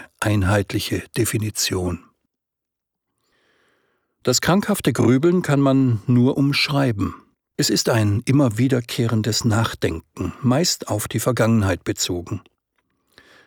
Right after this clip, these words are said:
Warum bin ich so? Warum sehen mich die Menschen so? Warum ist dieses oder jenes in meinem Leben so gelaufen? Diese Fragen sind meist analytischer Natur. Wird gegen die fortdauernde Grübelei nicht angegangen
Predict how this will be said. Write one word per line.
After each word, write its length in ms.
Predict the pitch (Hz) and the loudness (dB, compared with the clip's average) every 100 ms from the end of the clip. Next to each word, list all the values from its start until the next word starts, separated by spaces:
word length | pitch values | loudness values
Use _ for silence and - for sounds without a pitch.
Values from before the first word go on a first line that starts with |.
| _ - | _ -4
Warum 380 | 120 143 160 | 0 4 4
bin 140 | 139 170 | 4 4
ich 120 | 117 | 2
so? 260 | - 90 92 _ _ | -2 -4 -6 _ _
Warum 340 | - 143 160 143 | -2 2 4 4
sehen 340 | 120 151 185 | 4 4 4
mich 200 | 147 117 | 2 0
die 80 | 107 | -2
Menschen 360 | 92 90 - | 0 -2 -2
so? 240 | 92 101 87 - | -4 -6 -8 -6
Warum 280 | - 139 208 | 0 2 2
ist 220 | 185 - | 0 0
dieses 340 | 156 185 190 | 0 0 0
oder 180 | - 101 | 0 0
jenes 420 | 98 104 139 165 | 0 2 0 0
in 120 | - 107 | 0 0
meinem 380 | 104 135 151 | 0 0 2
Leben 380 | 131 117 120 127 | 2 2 2 0
so 200 | 127 117 | 0 0
gelaufen? 640 | 107 113 92 90 - 110 - _ _ _ _ _ _ - | 0 0 -2 -4 -6 -12 -16 _ _ _ _ _ _ -2
Diese 200 | 135 147 | 0 2
Fragen 520 | 156 - 110 113 123 | 0 2 0 0 0
sind 400 | 131 120 98 - | 0 0 -2 -2
meist 500 | 110 101 101 - - | 0 0 0 -4 -4
analytischer 680 | - 101 95 117 120 120 110 | -2 0 2 2 0 0 0
Natur. 600 | 85 80 - - 85 85 - - _ _ _ _ - | -2 -4 -6 -6 -6 -6 -12 -20 _ _ _ _ -4
Wird 360 | 104 120 - | 0 0 0
gegen 200 | - 101 | 0 2
die 200 | 90 87 | 2 0
fortdauernde 840 | 85 127 - - 95 87 95 95 87 | 0 0 -2 -2 -2 0 2 2 0
Grübelei 560 | 110 104 98 92 95 | 0 0 2 2 2
nicht 260 | 98 92 - | 0 -2 0
angegangen 680 | 131 127 98 95 90 82 | 2 4 4 2 2 0